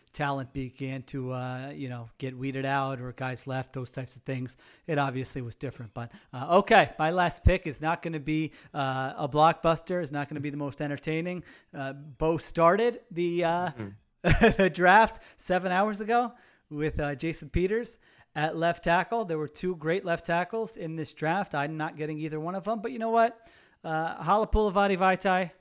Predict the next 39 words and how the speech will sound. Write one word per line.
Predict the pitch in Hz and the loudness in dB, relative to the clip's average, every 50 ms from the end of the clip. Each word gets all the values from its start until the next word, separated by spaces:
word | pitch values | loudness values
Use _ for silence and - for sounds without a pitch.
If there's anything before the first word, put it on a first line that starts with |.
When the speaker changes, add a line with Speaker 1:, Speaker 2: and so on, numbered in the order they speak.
| _ _ _ _ _ _ _ _ _ _ _ _ _ _ | _ _ _ _ _ _ _ _ _ _ _ _ _ _
Speaker 1:
he's | - 180 170 | -6 -6 -4
gonna | 151 - 185 180 | -2 -2 -2 -2
be | 160 160 156 | -2 -2 -4
fine. | - - 147 135 123 117 110 - | -2 -2 -2 -2 -2 -6 -10 -10
He | - 143 156 | -6 -6 -4
was, | 156 156 131 | -4 -4 -6
he | 135 151 143 147 | -8 -6 -4 -4
was | 147 139 127 | -4 -4 -4
a | 135 | -4
left | 143 151 175 196 196 - | -2 2 2 2 0 0
tackle, | - 185 180 175 170 - 180 175 175 165 - - _ _ _ _ _ | 0 2 2 2 0 0 -2 -2 -2 -4 -6 -16 _ _ _ _ _
uh, | 143 135 127 131 143 127 | -12 -10 -10 -10 -10 -4
during | - 165 151 143 143 139 | -2 -2 -2 0 -2 -6
a | 127 131 | -8 -8
playoff | - - - 180 180 190 190 185 185 180 - - - - | -8 -4 0 2 2 4 4 2 2 0 -2 -6 -14 -18
and | 170 143 | -16 -14
a | 131 | -14
Super | - - 180 175 175 180 151 | -10 -6 -6 -4 -4 -6 -6
Bowl | 139 156 143 135 | -4 -4 -4 -4
run. | 127 123 156 165 170 170 170 170 151 - - _ _ _ | -4 -2 2 2 2 2 2 -2 -6 -10 -16 _ _ _
His | _ - 127 123 | _ -12 -12 -12
struggles | - - - 165 170 170 165 175 175 - - | -12 -10 -4 -2 -2 0 0 -2 -6 -6 -8
came | - - 160 156 156 156 147 143 143 139 | -6 -4 -4 -2 -2 -4 -6 -8 -8 -2
mostly | 151 165 180 160 - - - 170 165 165 165 151 - - - _ _ _ - | -2 -2 -2 -2 -6 -8 -6 -4 -4 -4 -4 -6 -10 -16 -20 _ _ _ -10
when | 135 143 143 143 143 139 | -6 -4 -4 -4 -4 -6
he | 135 135 | -8 -8
was | 131 123 131 123 | -8 -10 -12 -14
inserted | - - 165 170 - - 170 170 165 170 151 | -12 -10 -10 -10 -8 -4 -4 -4 -4 -4 -4
into | 156 151 - 147 131 | -4 -6 -6 -10 -6
games, | 117 151 160 165 165 170 175 165 135 - | -4 -2 0 0 0 -2 -4 -8 -10 -10
in | 143 135 | -10 -10
the | 131 131 | -8 -8
middle | 143 156 165 165 151 | -8 -6 -6 -6 -6
of | 143 | -6
games, | 123 156 156 156 160 160 156 135 120 | -6 -4 -4 -2 -2 -4 -6 -8 -10
when | 131 135 | -12 -10
guys | 127 147 143 143 143 139 - | -6 -6 -4 -4 -4 -8 -8
got | - 143 143 151 | -10 -8 -8 -6
injured. | 175 180 165 165 170 170 160 - | -8 -8 -6 -4 -4 -4 -6 -8